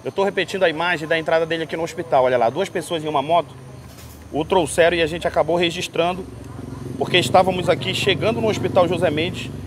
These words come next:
e eu acabei registrando aqui o momento em que o rapaz identificado apenas como Júnior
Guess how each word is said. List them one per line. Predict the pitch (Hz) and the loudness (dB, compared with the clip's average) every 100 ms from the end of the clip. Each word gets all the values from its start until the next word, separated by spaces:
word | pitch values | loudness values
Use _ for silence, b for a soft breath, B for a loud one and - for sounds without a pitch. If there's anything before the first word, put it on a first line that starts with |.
| - - - | -14 -14 -4
e | |
eu | 151 | 0
acabei | 156 160 160 | 2 2 2
registrando | 170 165 160 - 160 | 0 -2 -2 0 2
aqui | 143 - 156 151 - - - | 0 -2 -8 -10 -14 -18 -12
o | - | -4
momento | 147 143 156 156 151 | -2 0 0 0 -2
em | 151 | -2
que | 156 | 0
o | |
rapaz | 156 143 156 | 0 2 0
identificado | 147 151 - 151 | 0 -6 0 0
apenas | 147 160 160 | 2 0 -4
como | 175 180 | -2 -2
Júnior | 143 139 151 117 | -4 -2 -2 -2